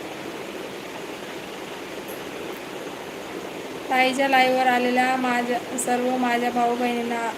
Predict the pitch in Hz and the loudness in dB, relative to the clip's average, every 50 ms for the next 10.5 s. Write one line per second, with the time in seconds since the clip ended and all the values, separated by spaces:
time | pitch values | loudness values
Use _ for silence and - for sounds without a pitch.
0 | - - - - - - - - - - 240 240 - 208 214 226 233 233 240 233 | -6 -8 -8 -8 -8 -8 -8 -6 -6 -4 -2 -2 0 2 2 4 4 2 2 2
1 | 233 233 233 233 226 - - 240 240 - 254 247 247 240 233 233 240 240 - - | 0 0 0 -2 -2 -2 -2 -2 -2 0 2 2 2 2 0 0 -2 -2 -2 0
2 | 240 202 180 - - 220 220 196 190 196 196 190 - - - - - - - - | 0 0 0 -2 -4 -6 -6 -4 -4 -4 -4 -6 -8 -8 -10 -10 -10 -10 -10 -10
3 | - - - - - - - 269 254 254 254 247 262 254 254 254 269 262 247 240 | -10 -10 -10 -8 -6 -4 0 2 4 4 4 4 4 2 2 4 4 4 4 4
4 | 240 240 240 233 233 233 240 247 - 262 247 226 233 233 226 - 226 220 226 226 | 4 2 2 2 2 2 0 0 2 0 0 0 0 0 0 0 0 -2 0 -2
5 | 220 226 233 - 247 226 226 220 220 226 220 - - - - - - - - - | -2 -2 -2 -2 -2 -2 0 0 0 0 -2 -4 -6 -8 -8 -8 -8 -8 -8 -8
6 | - - - - - - - - - - - - - - - 262 262 294 311 302 | -8 -8 -8 -8 -8 -8 -10 -10 -10 -10 -10 -10 -6 0 6 8 8 10 10 8
7 | 285 262 254 254 254 254 247 247 269 254 254 254 269 277 294 285 262 247 247 262 | 8 8 6 6 4 4 4 4 4 4 4 4 4 4 4 4 4 2 2 0
8 | 247 247 247 247 240 - 247 240 240 262 277 - - - - - - 262 247 233 | 0 0 0 0 0 2 2 2 2 0 0 -2 -6 -8 -8 -4 0 4 6 6
9 | 233 240 240 233 254 254 262 247 247 262 269 254 - 240 233 226 226 233 233 226 | 6 6 4 2 2 6 8 8 8 8 6 4 2 2 2 4 2 2 0 0
10 | 233 240 - - 262 - 226 208 220 240 | 0 0 0 0 0 2 2 2 2 2